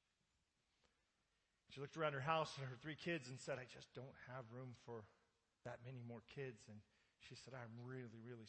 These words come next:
sorry, but there's no way we can fit them in our home." And the day went on, and she felt a little plagued by what she, what she'd said and all of that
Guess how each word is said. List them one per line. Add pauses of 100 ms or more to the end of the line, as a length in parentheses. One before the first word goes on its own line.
sorry,
but
there's (540)
no
way
we
can (120)
fit
them
in
our
home." (2500)
And
the
day (520)
went
on,
and (640)
she
felt
a
little
plagued
by
what
she, (380)
what
she'd (640)
said
and (440)
all
of
that